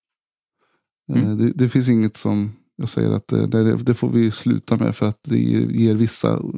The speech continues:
Speaker 1: fördelar. Utan jag tycker att det är upp till var och en, eh, att lösa det.
Speaker 2: Ja.
Speaker 1: Hur känner du?
Speaker 2: Jag är helt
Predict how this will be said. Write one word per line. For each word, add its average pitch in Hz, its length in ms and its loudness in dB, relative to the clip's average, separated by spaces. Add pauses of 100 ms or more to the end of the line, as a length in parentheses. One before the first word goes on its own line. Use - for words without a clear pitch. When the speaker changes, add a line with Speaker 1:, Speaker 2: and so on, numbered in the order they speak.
(440)
Speaker 1:
fördelar. 110 640 2 (920)
Utan 110 140 0
jag 113 200 2
tycker 117 220 0
att 113 140 2
det 120 120 2
är 117 160 4
upp 110 180 0
till 110 120 0
var 101 200 -2
och - 60 -2
en, - 240 -6 (1000)
eh, 113 300 -6 (140)
att 110 120 2
lösa 104 340 -2
det. 117 260 -2 (1800)
Speaker 2:
Ja. 120 240 0
Speaker 1:
Hur 131 80 -2
känner 113 280 -4
du? 120 240 -4
Speaker 2:
Jag 123 640 2
är 127 240 2
helt 117 520 0